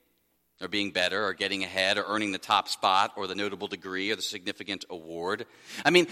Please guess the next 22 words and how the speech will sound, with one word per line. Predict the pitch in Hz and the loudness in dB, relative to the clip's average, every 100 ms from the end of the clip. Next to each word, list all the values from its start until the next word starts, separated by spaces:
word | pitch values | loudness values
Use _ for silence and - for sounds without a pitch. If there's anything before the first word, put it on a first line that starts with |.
| 208 | -4
the | 143 | -2
many | 165 170 196 208 | 4 6 8 8
of | 165 | 6
the | |
narratives | 147 143 160 170 151 127 - | 6 8 8 8 8 6 2
our | 123 131 | 4 4
society | 131 127 - 151 139 131 123 | 4 0 2 6 8 6 4
has | 135 135 | 2 4
about | 117 117 | 2 2
what | 131 | 0
makes | 127 - | -2 -4
for | 127 | -4
the | 113 | -6
good | 101 131 135 139 131 - | -2 4 6 6 4 0
and | 113 | -2
the | 110 | -2
happy | - - 139 135 127 120 - - - | -4 2 4 4 -2 -6 -12 -16 -6
life | 113 131 135 127 110 | 6 8 8 6 2
boil | 135 139 | 6 6
down | 123 127 135 139 131 - - - | 6 4 6 4 2 -4 -18 -8
to | 139 | -2
something | - 170 170 170 143 135 | 2 4 2 2 0 0